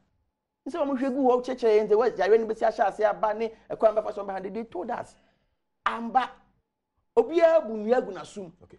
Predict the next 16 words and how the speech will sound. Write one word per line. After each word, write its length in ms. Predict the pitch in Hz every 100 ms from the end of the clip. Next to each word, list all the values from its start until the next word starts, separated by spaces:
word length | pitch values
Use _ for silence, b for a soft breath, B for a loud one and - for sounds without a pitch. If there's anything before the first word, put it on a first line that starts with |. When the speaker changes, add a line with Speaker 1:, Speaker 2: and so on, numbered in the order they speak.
| _
Speaker 1:
Ɛnna, 420 | 330 415 320 214 202
madi 180 | 233
ka 160 | 349 262
ka 140 | 226
kyerɛw 140 | 220 196
sɛ, 240 | 190 165
Nyankopɔn 420 | 190 214 302 208 196
adaro 260 | 190 180
ma. 100 | 139 104 _ _ _
This 140 | - 233
is 40 |
my 80 | 151
second 340 | - - 160
term 160 | - 131
in 100 | 117
parliament. 460 | 110 117 - - _